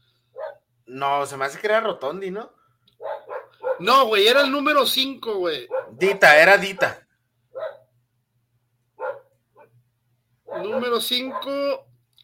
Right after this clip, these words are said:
Speaker 2: Castaño Gil, güey. Kevin Durán Castaño Gil, güey, se <laughs> llama, güey.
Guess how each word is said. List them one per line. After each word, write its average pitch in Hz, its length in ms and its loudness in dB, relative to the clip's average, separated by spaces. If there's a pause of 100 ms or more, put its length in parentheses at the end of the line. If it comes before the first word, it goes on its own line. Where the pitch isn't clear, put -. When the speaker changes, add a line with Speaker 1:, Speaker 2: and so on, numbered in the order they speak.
(100)
Speaker 2:
Castaño 269 600 2
Gil, 311 340 2
güey. 226 360 0
Kevin 277 360 2
Durán 247 360 0
Castaño 262 520 -2
Gil, 240 340 -6
güey, 196 180 -2
se - 140 -4
<laughs> 185 40 0
llama, 269 540 0
güey. 311 220 -2